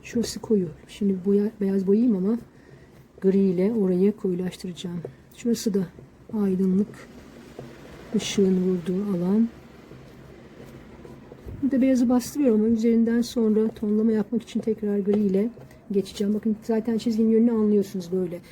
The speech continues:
Kumaşın böyle aktığını daha net bir şekilde gösteriyor. Şöyle geliyor. Şuradan böyle gelip şöyle dönüyor bu kumaş. Yani kıvrılıyor.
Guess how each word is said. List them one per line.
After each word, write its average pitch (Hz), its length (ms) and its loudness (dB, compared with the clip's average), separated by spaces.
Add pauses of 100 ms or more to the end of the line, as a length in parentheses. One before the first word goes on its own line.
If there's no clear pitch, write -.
(120)
Kumaşın 262 380 2 (280)
böyle 240 340 4
aktığını 233 420 0
daha 220 160 2
net 233 200 2
bir 208 60 -4
şekilde 214 400 -2
gösteriyor. 202 640 2 (500)
Şöyle 233 260 4
geliyor. 208 720 0 (640)
Şuradan 196 540 0 (920)
böyle 196 220 2
gelip 208 360 4 (1900)
şöyle 190 500 0
dönüyor 175 280 0
bu 165 280 -10
kumaş. - 580 -12 (280)
Yani 180 240 2
kıvrılıyor. 180 880 -2